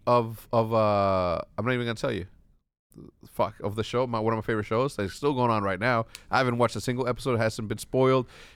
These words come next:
and it's, I, I, I guess you can't really spoil that show. But anyway, like, I, I don't have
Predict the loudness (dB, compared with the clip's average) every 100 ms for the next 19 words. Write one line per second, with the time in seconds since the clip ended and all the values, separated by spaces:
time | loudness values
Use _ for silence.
0 | -4 -2 -2 0 0 2 2 2 -2 -4
1 | -4 -4 -2 -6 -2 -2 0 -2 -4 -4
2 | -2 -2 0 0 0 -2 -8 -16 -20 -2
3 | -2 0 0 0 0 0 2 2 2 0
4 | -2